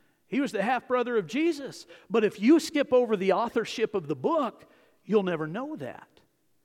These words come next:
And we skip over it because the next heading reads like this, "Judgment on false teachers." Well, hey, I'm curious about that. I want to get into that. That piques my interest. Well, don't skip over what precedes it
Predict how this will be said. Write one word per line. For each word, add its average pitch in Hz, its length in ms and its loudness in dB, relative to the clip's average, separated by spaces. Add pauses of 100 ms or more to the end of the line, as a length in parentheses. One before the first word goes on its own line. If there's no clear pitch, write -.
(240)
And 190 140 -2
we 247 100 0
skip - 400 -4
over 165 240 0
it 185 140 -2
because 214 340 -6
the 175 140 -4
next 233 340 -6
heading 254 420 -6
reads 190 280 -6
like 180 180 -4
this, - 320 -10 (320)
"Judgment 175 400 2
on 147 180 2
false 180 320 -2
teachers." - 600 -8 (280)
Well, 113 160 -8
hey, 185 80 4
I'm 247 140 -2
curious 311 380 -2
about 160 220 -4
that. 277 320 -4 (600)
I 143 100 0
want 208 160 0
to 214 40 -4
get 220 160 6
into 262 260 0
that. 262 480 -2 (120)
That 190 260 0
piques 262 280 -4
my 165 180 -2
interest. 320 640 -4 (440)
Well, 113 120 -12
don't 151 260 -8
skip - 360 -6
over 208 260 -2
what 196 320 -8
precedes 208 640 -10
it 85 260 -16